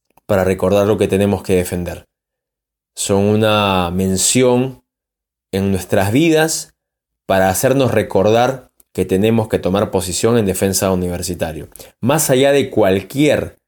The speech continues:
tema que pueda aparecer en que sume, lo importante es defender a Universitario. No podemos quedarnos dormidos, no podemos permitir que nadie intente llevarse lo que es nuestro. Todo lo que sea Universitario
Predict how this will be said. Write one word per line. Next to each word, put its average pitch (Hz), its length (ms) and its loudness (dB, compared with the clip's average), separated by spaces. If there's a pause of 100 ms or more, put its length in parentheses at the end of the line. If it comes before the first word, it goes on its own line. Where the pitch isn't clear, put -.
(360)
tema 113 320 2
que 90 120 -4
pueda 110 260 2
aparecer 92 480 0
en 92 160 -4
que - 140 -12
sume, 185 440 0 (340)
lo 95 120 -6
importante 107 640 -2
es 110 40 2
defender 98 380 0
a 101 60 2
Universitario. 85 760 -4 (440)
No 104 180 -2
podemos 107 360 0
quedarnos 92 400 -4
dormidos, 151 600 0 (320)
no 104 160 -2
podemos 104 320 0
permitir 104 640 0
que 113 140 2
nadie 123 460 2
intente 160 840 -2 (380)
llevarse 113 500 2
lo 95 160 0
que 101 80 -4
es 92 100 -6
nuestro. - 500 -6 (680)
Todo 127 240 2
lo 101 160 2
que 92 140 -2
sea 120 200 2
Universitario 113 1000 0